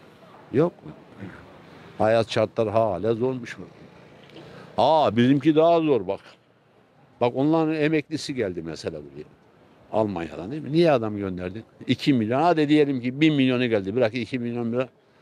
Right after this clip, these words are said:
şey attı diyelim. Antalya'da on kişiden sekizi yabancı. Türk hep yabancı konuşuyorlar yani. Yabancı değil.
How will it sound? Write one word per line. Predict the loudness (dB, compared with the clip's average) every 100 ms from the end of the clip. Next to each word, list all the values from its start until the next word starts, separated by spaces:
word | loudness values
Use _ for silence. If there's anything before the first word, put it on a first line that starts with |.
| _ _ -8
şey | 0 2
attı | 2 0 -6 -2
diyelim. | -2 -2 -10 _ _ _ _ _ _ _
Antalya'da | 0 0 2 2 4 4 2 _ _ _ _ _ _ _ _ _
on | 2 4 4
kişiden | 0 -4 -2 0 -2 _ _ _ _ _ -14
sekizi | -2 -2 -2 -4 2
yabancı. | 2 2 0 -6 -8 -12 -20 -20 _ _ -20 -20 -20 _ _
Türk | 0 0 0 _
hep | -2 -2 0
yabancı | 2 2 0 -2
konuşuyorlar | -2 -6 -6 -8 -6
yani. | -6 -2
Yabancı | 0 0 -4 -4
değil. | -8